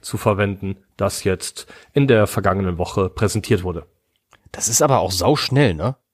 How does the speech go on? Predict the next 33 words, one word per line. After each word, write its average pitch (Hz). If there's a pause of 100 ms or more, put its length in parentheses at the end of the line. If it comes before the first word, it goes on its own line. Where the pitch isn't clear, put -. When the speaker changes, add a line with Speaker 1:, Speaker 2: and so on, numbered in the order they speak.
(120)
Speaker 2:
So 101
neunundzwanzig 117
Minuten 110
Auto -
aufgeladen. 170 (540)
Wie 113
war's 117
denn 107
in, 98
in, 92
in 101
der 98 (340)
Genera-, 110
Fahrzeuggeneration 101
davor? 92
Ich -
hab -
das -
Gefühl, 104
da 95
waren's 92
irgendwie 92
fünfundvierzig 117
Minuten, 90
die 98
die 95
Autos 92
da 101
geladen 92
haben 90
zwischen 95
den 92
Sessions. 90